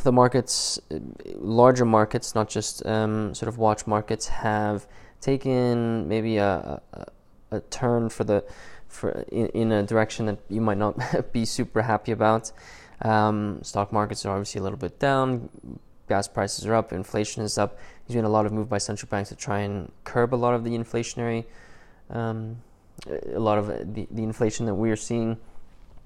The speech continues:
So all in all, I think many people are saying that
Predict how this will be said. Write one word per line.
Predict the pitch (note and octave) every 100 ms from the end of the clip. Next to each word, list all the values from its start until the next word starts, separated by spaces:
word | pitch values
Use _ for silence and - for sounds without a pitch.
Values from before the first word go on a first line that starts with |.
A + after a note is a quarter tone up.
| - - - - -
So | - C3+ A#2+ - - - -
all | D#3 F3
in | C3
all, | B2 B2
I | A#2
think | - B2 A2+
many | A#2 A2+ A#2
people | - A#2+ A2
are | A2
saying | - A2+ G#2+ G#2+
that | G#2